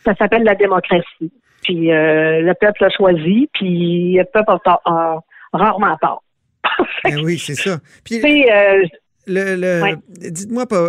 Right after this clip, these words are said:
Speaker 2: est-ce que la chefferie peut changer quelque chose ? Et, et qui, euh, a votre préférence ?
Speaker 1: Ben ça, ça peut,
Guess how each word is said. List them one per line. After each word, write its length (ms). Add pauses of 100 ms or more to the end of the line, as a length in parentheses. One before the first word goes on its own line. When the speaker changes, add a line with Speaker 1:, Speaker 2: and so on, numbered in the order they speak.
Speaker 2:
est-ce 200
que 80
la 160
chefferie 480
peut 160
changer 340
quelque 300
chose ? 460
Et, 540
et 40
qui, 500
euh, 460
a 100
votre 180
préférence ? 360
Speaker 1:
Ben 160
ça, 120 (160)
ça 200
peut, 60